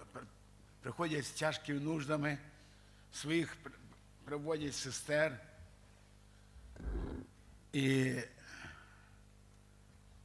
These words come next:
не вміють молитися. Не вміють молитися. Стоять, слухають, як я молюся. І я споминаю нашу церкву.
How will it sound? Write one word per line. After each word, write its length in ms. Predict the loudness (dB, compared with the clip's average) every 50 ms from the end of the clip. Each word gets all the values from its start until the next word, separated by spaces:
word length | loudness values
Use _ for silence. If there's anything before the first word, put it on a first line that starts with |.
| -20 -20 -20 -20 -20 -18 -10 -4
не 220 | 0 2 4 6
вміють 320 | 8 8 8 8 6 4
молитися. 600 | 4 2 2 4 4 2 2 0 -2 -4 -4 -6 -8 -12 -16 -20 -20 -20 -20 -20 -20 -20 -20 -20 -20 -20 -20 -20 -20 -20 -20 -20 -20 -20 -20 -20 -20 -20 -20 -20 -20 -20 -20 -20 -20 -20 -16 -8 -2
Не 200 | 2 4 4 6
вміють 360 | 8 8 8 8 6 6 4
молитися. 540 | 2 2 2 2 2 2 0 0 -2 -4 -4
Стоять, 640 | -4 -4 -4 -2 0 2 4 4 4 2 -2 -8 -16 -18 -20 -20 -20 -20 -20 -20 -20 -20 -10 -8
слухають, 480 | 0 2 2 2 4 2 2 2 2
як 220 | 2 0 0 0 0
я 140 | 0 0 0
молюся. 500 | 0 -2 -2 -2 -4 -4 -6 -8 -10 -12 -16 -20 -20 -20 -20 -20 -20 -20 -20 -20 -20 -20 -20 -20 -20 -20 -20 -20 -20 -20 -20 -20 -20 -20 -18 -6 0
І 60 | 2
я 100 | 2 4
споминаю 460 | 2 2 2 2 2 4 4 2 2
нашу 280 | 2 0 0 -2 -4 -4
церкву. 340 | -4 -2 -2 -2 -4 -6